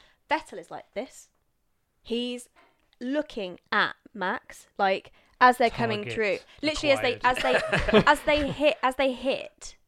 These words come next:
Speaker 1: right, he's like this, which
Speaker 3: Yeah.
Speaker 1: to, is just like, it just, it, for me, it screams volumes about what was going on in that situation, in that Vettel thought Max was gonna move.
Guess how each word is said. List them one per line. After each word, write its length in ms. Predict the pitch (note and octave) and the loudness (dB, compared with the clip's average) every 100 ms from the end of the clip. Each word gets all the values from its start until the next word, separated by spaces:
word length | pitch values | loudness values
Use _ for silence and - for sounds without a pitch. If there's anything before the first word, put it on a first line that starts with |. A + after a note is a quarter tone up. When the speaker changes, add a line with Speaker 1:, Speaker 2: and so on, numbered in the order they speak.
| _ _ _ _ | _ _ _ _
Speaker 1:
right, 260 | F3+ F3 - | -6 -6 -6
he's 320 | - A#3+ A#3+ | -14 -16 -14
like 260 | A3 - - | -16 -14 -14
this, 380 | - _ _ _ _ _ _ | -14 _ _ _ _ _ _
which 140 | A#2 G#2 | -8 -6
Speaker 3:
Yeah. 180 | F#2+ F2+ _ _ _ - | -6 -8 _ _ _ -2
Speaker 1:
to, 220 | C#4 C#4 | 0 0
is 140 | C#4 | -2
just 240 | D#4+ D4 D#4 | -4 -6 0
like, 440 | D4 A#3+ - - - - _ _ _ - | 2 0 -4 -20 -20 -20 _ _ _ 0
it 180 | C4 C4 | 0 0
just, 180 | C#4 - | -6 -6
it, 140 | B3+ _ - | -12 _ -4
for 120 | C#4 | -2
me, 220 | C4+ D4 | 0 0
it 100 | A3+ | -2
screams 280 | - A3 G#3+ | -4 -8 -6
volumes 320 | A3+ A#3 G3+ | -2 -2 -2
about 140 | G3 F3+ | -2 -2
what 100 | E3+ | -2
was 100 | F#3 | -4
going 260 | G3 F#3+ G3 | -6 -4 -6
on 80 | G3 | -8
in 80 | |
that 140 | F#3 - | -8 -12
situation, 760 | - - G3+ A3 A#3 - A2 - | -16 -8 -4 -4 -6 -10 -10 -12
in 160 | F#3+ | -8
that 240 | F#3 - - | -8 -6 -4
Vettel 380 | G3+ - A#3+ - | -4 -4 -10 -6
thought 380 | A#3 G#3 D3+ - _ _ | -4 -2 -2 -6 _ _
Max 320 | G#3 - - | -6 -6 -8
was 100 | G#3 | -14
gonna 200 | G#3+ F#3+ | -10 -10
move. 580 | F#3+ G3 F3 E3 - | -10 -12 -12 -14 -16